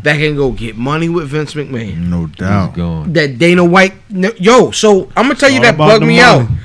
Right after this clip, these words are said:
Speaker 1: I'm gonna tell you what bugged me out today. So
Speaker 3: I didn't even think about that. That would be a, a, a hell of a move.
Speaker 1: So, so, so
Speaker 2: W W E?
Speaker 3: Yeah.
Speaker 2: Mm.
Speaker 1: So, so W W F, E, whatever,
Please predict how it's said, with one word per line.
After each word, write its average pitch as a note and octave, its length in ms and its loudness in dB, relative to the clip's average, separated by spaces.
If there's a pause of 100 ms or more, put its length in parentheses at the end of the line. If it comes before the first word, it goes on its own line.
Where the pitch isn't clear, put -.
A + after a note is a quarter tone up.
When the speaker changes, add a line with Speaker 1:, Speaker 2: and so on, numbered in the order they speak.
(120)
Speaker 1:
I'm - 60 -8
gonna G#3 140 0
tell D4 160 2
you C#4 100 2
what A3 140 2
bugged A3 200 2
me G#3+ 80 2
out G3 160 0
today. G2 240 -6 (640)
So - 160 -4
Speaker 3:
I A2+ 80 6
didn't G2+ 140 2
even F2 180 -6
think F#2 220 -8
about D#2+ 260 -10
that. D2+ 180 -12
That F#2+ 140 -6
would F2+ 200 -8
be E2 140 -10
a, D#2 60 -8 (180)
a, E2 360 -10
a D#2+ 40 -10
hell F2 240 -8
of D#2+ 100 -12
a D#2+ 80 -14
move. D#2+ 360 -12 (100)
Speaker 1:
So, F3+ 400 -2
so, F3 240 -2
so D#3+ 460 -2
Speaker 2:
W A#2 220 2
W A2 100 2
E? C#3+ 420 0
Speaker 3:
Yeah. F2 240 -14 (180)
Speaker 2:
Mm. F2 480 -4
Speaker 1:
So, F3 400 0
so E3+ 220 -6
W A3+ 280 0
W A3+ 300 -2
F, C#3 300 -2 (260)
E, C3 320 -4
whatever, A#2 480 -2